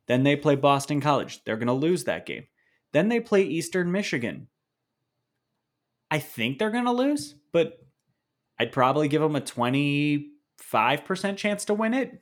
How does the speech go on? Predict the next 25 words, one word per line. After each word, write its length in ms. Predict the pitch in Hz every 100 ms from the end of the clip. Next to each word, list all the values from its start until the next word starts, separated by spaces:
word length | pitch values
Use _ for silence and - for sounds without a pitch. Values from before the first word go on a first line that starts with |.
| _ -
So 200 | - 135
that 240 | 127 131
seems 280 | - 151 143
reasonable. 520 | 190 190 131 90 - _ _ - _ _
Then 160 | 156 165
they 120 | 196
go 120 | 185
to 100 | 185
Coastal 360 | 180 175 165 165
Carolina. 640 | 156 151 143 135 110 - -
They're 120 | 127
gonna 240 | 131 135
lose 260 | 131 131 120
that 180 | 104 107
game. 220 | 69 - _
Then 140 | 143 175
they 120 | 180
play 220 | 180 156
Toledo. 440 | 160 165 165 - -
They're 160 | 120
gonna 160 | 127 123
get 200 | - -
killed 320 | - 156 120
that 180 | 107 104
game. 200 | 104